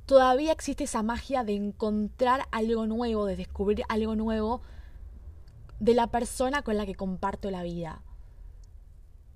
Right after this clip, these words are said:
Y Rebeca le cuenta la historia detrás de esa cicatriz, le cuenta un recuerdo que tiene con su padre, como ella amaba ir a una plaza,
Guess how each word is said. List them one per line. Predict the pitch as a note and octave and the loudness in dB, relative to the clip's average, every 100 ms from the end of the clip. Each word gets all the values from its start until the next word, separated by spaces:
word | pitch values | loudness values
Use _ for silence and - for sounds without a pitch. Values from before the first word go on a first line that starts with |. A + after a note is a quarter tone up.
| - - - | -20 -16 -2
Y | B3+ A#3+ A#3 A#3 A#3 | 0 2 0 0 0
Rebeca | A#3+ B3 C#4+ D4 | 4 4 6 4
le | A#3 | 4
cuenta | - D#4+ B3+ G3 | 2 0 2 0
la | |
historia | F#3 - G3 G3 F3+ | -2 0 0 2 0
detrás | F3+ E3+ F#3+ F3+ | -2 -4 -4 -4
de | |
esa | F3+ | -8
cicatriz, | F3 F3+ E3+ F#3+ G3 G#3 - - - - - | -6 -6 -2 -2 0 -2 -8 -14 -18 -18 -14
le | - G3 F#3+ | -4 -2 2
cuenta | G#3 A3 A3 G3+ - - | 2 2 0 -2 -6 -4
un | G#3 | 0
recuerdo | G#3 G3+ - G#3 A3 | 2 0 6 6 6
que | G3+ | 2
tiene | F#3+ G3+ | -2 -2
con | G3+ F#3 | -2 -4
su | F3+ F3 | -6 -6
padre, | - F#3+ F#3+ F#3+ F#3+ | 0 0 2 0 -2
como | G3 F3+ | -2 -2
ella | F#3 F3+ G3+ G3 - | -2 -2 -2 -2 -4
amaba | F#3 F3+ G3 G3 F#3+ G3+ - - - - | -4 0 4 4 4 2 -4 -16 -18 -4
ir | G#3+ | 0
a | G#3 | 2
una | G#3+ G3+ | 2 0
plaza, | - G3 G3 - G3+ A#3+ | 0 0 0 -2 -2 -2